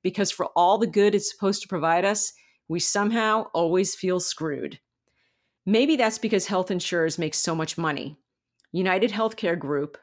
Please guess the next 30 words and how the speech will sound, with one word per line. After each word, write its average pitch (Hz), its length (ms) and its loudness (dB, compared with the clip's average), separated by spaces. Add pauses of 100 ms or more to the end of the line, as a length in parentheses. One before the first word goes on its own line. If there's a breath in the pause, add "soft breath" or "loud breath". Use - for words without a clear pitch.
(140)
the - 60 -12
country's 190 440 -2
largest 190 420 0
health 160 240 -4
insurer, 147 560 -4 (480 soft breath)
earned 180 200 -2
seventeen 254 600 2
point 214 300 -2
three 196 260 2
billion 190 560 2
dollars 160 480 2
from 160 160 -6
operations 151 880 -4 (400 soft breath)
in 165 100 -6
two 190 180 -2
thousand 160 400 0
eighteen. 143 600 -6 (800)
That's 214 180 0
about 202 220 2
half 214 480 -4
the 208 80 0
G 175 200 -2
D 208 160 0
P 175 480 0
of 151 100 -8
the 151 120 -2
entire 185 380 -2
state 175 480 -2
of 156 100 -8
Vermont, 156 600 -6